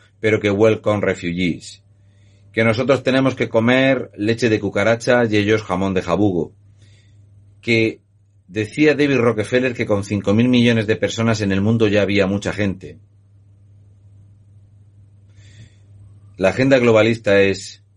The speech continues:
el mayor ataque a Occidente, el mayor ataque a nuestras libertades y el mayor ataque a la supervivencia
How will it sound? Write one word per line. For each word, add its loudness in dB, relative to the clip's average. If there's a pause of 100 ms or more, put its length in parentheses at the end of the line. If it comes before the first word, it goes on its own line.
(200)
el -6
mayor 2
ataque -4 (140)
a -10
Occidente, -6 (440)
el -6
mayor 2
ataque 0
a 2
nuestras -6
libertades -2 (260)
y -2
el 2
mayor 0 (160)
ataque -6 (1040)
a -2
la 2
supervivencia -2